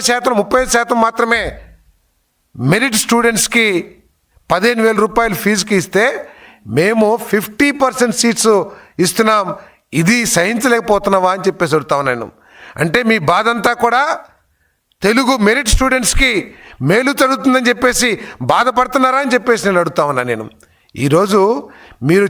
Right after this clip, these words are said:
చేసిన ఆర్థిక విధ్వంసం మూలంగా ఈ రాష్ట్రంలో ఈరోజు మీరు ఆఖరికి ఇరవై సంవత్సరాల మద్యం మీద వచ్చే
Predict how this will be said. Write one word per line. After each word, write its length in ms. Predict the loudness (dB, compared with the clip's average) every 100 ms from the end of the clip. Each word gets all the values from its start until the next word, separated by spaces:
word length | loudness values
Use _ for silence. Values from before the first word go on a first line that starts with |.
| 2
చేసిన 300 | 0 2 0 2
ఆర్థిక 300 | 0 0 0 0
విధ్వంసం 420 | 0 0 2 0 2
మూలంగా 340 | 2 2 0 -2 -10 -20 _ _ _ -6
ఈ 140 | 0 2 2
రాష్ట్రంలో 540 | 0 0 0 2 0 2 0 -2 -8 -20 _ _ _ -2
ఈరోజు 440 | 0 2 2 2 0 -2 -6 -2 2
మీరు 200 | 4 2 2
ఆఖరికి 340 | 0 0 0 0
ఇరవై 240 | 0 0 0 0
సంవత్సరాల 520 | 0 0 0 2 2 0 -2 -10 -20 _ _ _ -6 0
మద్యం 360 | 0 0 0 2
మీద 140 | 2 2 0
వచ్చే 180 | 0